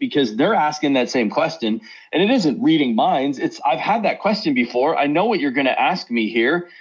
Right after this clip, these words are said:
and it's X, Y, and Z, and there's your answer." And you know how many years it takes to do that? Like, I can't duplicate it.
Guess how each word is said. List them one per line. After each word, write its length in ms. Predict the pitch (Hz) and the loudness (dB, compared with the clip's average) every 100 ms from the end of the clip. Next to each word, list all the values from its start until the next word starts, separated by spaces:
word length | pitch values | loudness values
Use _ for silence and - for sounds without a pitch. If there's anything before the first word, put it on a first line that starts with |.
| - | -6
and 160 | 147 160 | 0 0
it's 480 | 160 - - - - _ | 0 -6 -12 -14 -20 _
X, 200 | 143 147 | -4 -2
Y, 140 | 143 156 | -2 0
and 100 | 165 | 0
Z, 140 | 233 | 2
and 80 | 147 | 2
there's 220 | 120 123 | 2 0
your 80 | 131 | 0
answer." 420 | 165 233 - 113 110 | 2 0 0 -2 -2
And 220 | 110 107 _ _ _ _ | -2 -8 _ _ _ _
you 80 | 143 | 0
know 80 | 214 | 2
how 80 | 220 | 2
many 160 | 180 | 2
years 420 | 113 107 135 208 202 | 2 2 2 0 -2
it 100 | - | -2
takes 260 | 185 196 | -4 -4
to 80 | - | -10
do 260 | 196 240 262 | -6 0 2
that? 380 | 233 294 - _ _ _ _ _ _ _ _ | 2 0 -4 _ _ _ _ _ _ _ _
Like, 300 | 117 117 - - | -2 -2 -4 -6
I 100 | 113 | -4
can't 260 | 123 156 160 | -2 -2 0
duplicate 480 | 196 226 - 80 65 | 0 -2 -4 -6 -8
it. 140 | - | -14